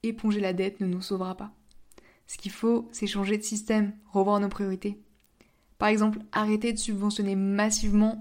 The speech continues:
les infrastructures routières, taxer le kérosène, augmenter la T V A sur les billets d'avion internationaux. Ce qu'il faut, c'est permettre à tous et toutes de changer ses habitudes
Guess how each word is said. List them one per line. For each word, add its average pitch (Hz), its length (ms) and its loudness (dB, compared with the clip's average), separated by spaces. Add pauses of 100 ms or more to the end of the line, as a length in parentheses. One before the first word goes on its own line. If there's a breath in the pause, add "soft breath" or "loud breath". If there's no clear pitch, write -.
les 185 240 0
infrastructures 202 520 -4
routières, 190 520 -4 (560)
taxer 226 300 0
le 214 60 -4
kérosène, 208 500 2 (720 soft breath)
augmenter 226 480 4
la 214 100 4
T 214 140 -2
V 202 120 2
A 202 120 4
sur 202 120 -6
les 196 120 -2
billets 190 180 -2
d'avion 202 260 -2
internationaux. 196 540 -2 (840 loud breath)
Ce - 120 -14
qu'il 196 140 -4
faut, 254 420 2
c'est - 180 -4
permettre 202 360 0
à 208 60 -6
tous 208 220 -4
et 208 80 0
toutes 214 340 -12
de 202 120 -2
changer 202 360 0
ses 208 140 -2
habitudes 190 460 -4